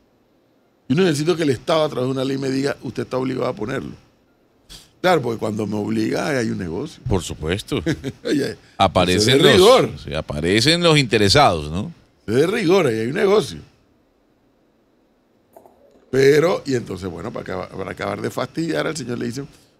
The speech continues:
Speaker 1: "Usted es parte de la empresa tal y tal".
Speaker 2: Y lleva el apellido Solís, ¿no? Entonces,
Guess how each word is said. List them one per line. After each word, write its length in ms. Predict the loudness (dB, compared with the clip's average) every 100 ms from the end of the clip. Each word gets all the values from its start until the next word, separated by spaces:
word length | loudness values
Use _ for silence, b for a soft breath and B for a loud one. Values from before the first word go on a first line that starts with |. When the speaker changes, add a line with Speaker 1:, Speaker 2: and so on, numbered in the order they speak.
| _
Speaker 1:
"Usted 260 | -10 -4 -4
es 60 |
parte 300 | -2 -6 -4
de 60 | -6
la 60 | -6
empresa 340 | -8 -8 -8
tal 360 | -2 -2 -2 -6
y 120 | -14 -12
tal". 280 | -10 -12 -12 _ _ _ _ _ _ _ _ _ _ _ _ _ _ _ -4
Speaker 2:
Y 120 | 2
lleva 160 | 4 4
el 60 | 2
apellido 340 | 0 0 2
Solís, 340 | 2 2 -2
¿no? 180 | -6 -8 -4
Entonces, 460 | -2 0 0 0